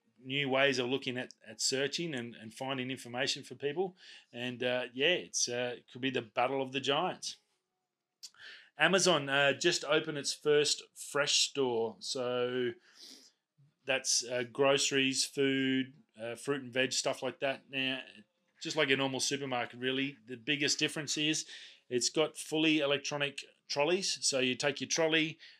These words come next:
uh, <clears throat> you have your Amazon app or whatever system they use, and basically as you take the products off the shelf, put 'em into your trolley, it'll automatically add it to your bill, and then it'll, there's no checkouts. You just walk straight out.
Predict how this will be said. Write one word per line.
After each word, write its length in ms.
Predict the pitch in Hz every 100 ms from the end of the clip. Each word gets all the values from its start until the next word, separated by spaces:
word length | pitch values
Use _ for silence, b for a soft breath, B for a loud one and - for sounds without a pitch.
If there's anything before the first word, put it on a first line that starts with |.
| B 117
uh, 380 | 120 123 123 120 _
<clears throat> 120 | -
you 520 | 220 131 107 - 120
have 160 | 131 123
your 120 | 127
Amazon 440 | 143 143 143 143
app 240 | 147 143 - - -
or 80 | 117
whatever 400 | 127 131 123 123
system 440 | - - 143 147 139
they 100 | 135
use, 440 | 135 143 139 - B B B
and 320 | 123 127 127 120
basically 480 | 131 - 127 135
as 220 | 127 131 120
you 100 | 127 - -
take 160 | 147 143
the 80 |
products 340 | 123 143 131 -
off 160 | 143
the 80 | -
shelf, 360 | - 139 143 139 b b b
put 100 | 156
'em 100 | 135
into 200 | 160 143
your 80 | 135
trolley, 500 | - 151 151 147 151 131
it'll 200 | 123 135
automatically 680 | 143 139 135 131 135 127
add 180 | 127 139
it 140 | 139 -
to 120 | 131
your 100 | 123
bill, 400 | 123 156 165 165 B B B B
and 180 | 123 131
then 120 | 131
it'll, 260 | 127 143 - _ _ _ _ -
there's 160 | 117
no 120 | 143
checkouts. 640 | 143 156 - 160 151 - 135
You 100 | 127
just 160 | 123
walk 200 | 139 131
straight 360 | - - 147 143
out. 280 | 135 135